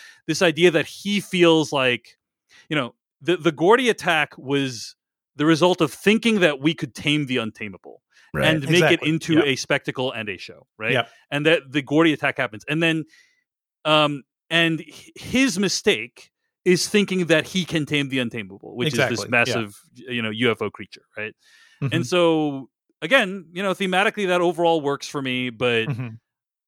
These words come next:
Speaker 1: I,
Speaker 3: But
Speaker 1: I,
Speaker 3: the,
Speaker 1: I,
Speaker 3: the, the
Speaker 1: I
Speaker 3: whole attack scene, too, draws a line between them because, like, the, the, you know, the monkey sees him, approaches him, and it leans in for the fist bump.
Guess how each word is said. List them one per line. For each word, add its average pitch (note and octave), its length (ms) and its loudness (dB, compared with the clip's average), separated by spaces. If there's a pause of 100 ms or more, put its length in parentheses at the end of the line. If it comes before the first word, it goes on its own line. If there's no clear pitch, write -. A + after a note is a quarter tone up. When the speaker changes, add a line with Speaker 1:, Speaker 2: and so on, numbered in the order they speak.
(260)
Speaker 1:
I, B2 320 -14
Speaker 3:
But - 100 -2
Speaker 1:
I, B2+ 40 2
Speaker 3:
the, - 140 0
Speaker 1:
I, C3 60 2
Speaker 3:
the, F#3 160 4
the F3 100 0
Speaker 1:
I - 40 2
Speaker 3:
whole A3 240 2
attack D#3+ 400 -2
scene, D3 180 -6
too, D3 160 -10
draws C3 320 -2
a C3 40 -6
line B2 320 -6
between A#2+ 300 -10
them A2+ 140 -8
because, A#2+ 320 -8
like, A#2+ 300 -2 (420)
the, C3+ 1200 4
the, A#2+ 160 -8
you C#3 120 -6
know, B2 100 0
the B2 120 -4
monkey B2+ 280 -4
sees D3 300 -2
him, G2 220 -12 (260)
approaches C#3+ 500 2
him, A2+ 320 -6
and B2+ 180 -2
it B2+ 280 -4 (120)
leans C#3 340 -2
in C#3 160 0
for C3 160 -2
the A2+ 100 0
fist - 280 -4
bump. - 300 -14